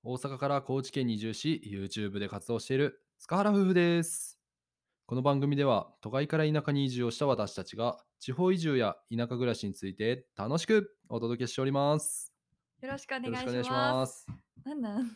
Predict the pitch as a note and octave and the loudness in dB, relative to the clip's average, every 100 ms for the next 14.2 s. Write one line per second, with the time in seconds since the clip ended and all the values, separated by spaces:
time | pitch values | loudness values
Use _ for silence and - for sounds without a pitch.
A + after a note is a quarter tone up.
0 | - _ _ _ - F#4 F4+ F4+ F4+ F4 | -14 _ _ _ -8 -6 -4 -6 -8 -10
1 | E4+ E4+ C4+ B3 C4 A#3+ - - G#3 G3+ | -6 -2 0 0 0 -2 -4 -10 -10 -6
2 | C#4+ A#3+ C4 A#3+ G#3+ G#3 F#3 F#3+ C#4+ E4 | -8 -6 -4 -4 -6 -12 -10 -8 -8 -6
3 | D#4 D4+ C#4 B3+ G3+ G3+ F#3+ D#3+ D3 C#3 | -6 -6 -8 -10 -10 -8 -8 -6 -2 0
4 | A#2+ G2 - D3 D#3+ F3+ E3+ - B2+ G#2 | 0 -2 0 0 0 0 0 2 2 2
5 | F#3 A#3 G3 - - D3+ C3 B2 A2 A2+ | 2 -2 -4 -10 -6 -2 0 0 0 -2
6 | - F#2+ - - - G2+ G#2 A#3 C#3 A2+ | -2 -6 -6 -12 -8 -6 -2 2 2 4
7 | G#2 A#2 A#2 A2 A2 F#2 F2+ F2+ B3+ D#4 | 2 2 2 2 0 -2 -6 -6 -4 -2
8 | D4 A#3+ _ _ _ - G#2+ F#2+ - - | -4 -6 _ _ _ -12 -8 -8 -10 -10
9 | F2 - - D#4 D#4+ C4 C4+ A#3+ A#3 A#3+ | -12 -12 -12 -8 -6 -6 -6 -6 -6 -8
10 | - G3+ G3+ G#3 G#3 G#3 C#4 A3 - B2 | -10 -10 -10 -12 -12 -8 -8 -6 -4 -2
11 | A#3+ B3+ - - A#3 A3 G3 F#3 F#3+ F#3+ | -2 -4 -8 -12 -10 -10 -10 -10 -12 -12
12 | G#3 C#4 G#3 A#3+ A#2 F2+ E3+ E3 D3 E3+ | -10 -8 -4 -2 -2 -4 -12 -16 -16 -16
13 | - - G2+ A2 A2 G#2+ A2 G#2+ - A#2+ | -10 -6 -6 -6 -10 -8 -8 -10 -12 -18
14 | - | -18